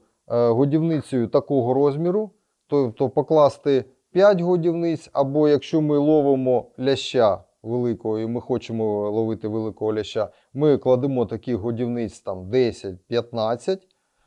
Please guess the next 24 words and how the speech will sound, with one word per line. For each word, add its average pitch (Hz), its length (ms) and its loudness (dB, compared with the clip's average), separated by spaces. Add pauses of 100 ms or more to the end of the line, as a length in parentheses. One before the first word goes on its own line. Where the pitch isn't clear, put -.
а 131 140 2
потім 226 400 2
ми 190 100 4
переходимо 190 800 2 (200)
на 147 140 2
такі 247 440 -2 (100)
маленькі 170 560 2
годівнички. 139 800 -4 (200)
І 160 100 0
вона 190 300 4
буде 151 400 2 (180)
не 147 100 -4
так 156 240 2
сильно 139 480 0 (300)
битись 123 480 -2
об 147 140 0
воду 185 540 0
і 135 180 -4
не 135 180 -2
лякати 147 460 0
рибу. 98 340 -8 (340)
Вона 156 200 0
акуратненько 131 680 0
так 98 240 -8